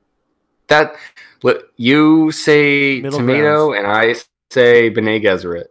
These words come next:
Speaker 1: so
Speaker 2: <laughs>
Speaker 1: let's, uh, I,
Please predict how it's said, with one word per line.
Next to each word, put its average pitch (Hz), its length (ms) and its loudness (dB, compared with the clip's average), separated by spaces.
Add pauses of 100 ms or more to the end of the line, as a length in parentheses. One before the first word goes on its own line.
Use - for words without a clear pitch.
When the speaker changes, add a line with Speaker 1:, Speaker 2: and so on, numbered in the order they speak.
Speaker 1:
so 95 340 -2
Speaker 2:
<laughs> - 20 -2
Speaker 1:
let's, - 540 -8 (120)
uh, 92 340 -2 (880)
I, 113 120 0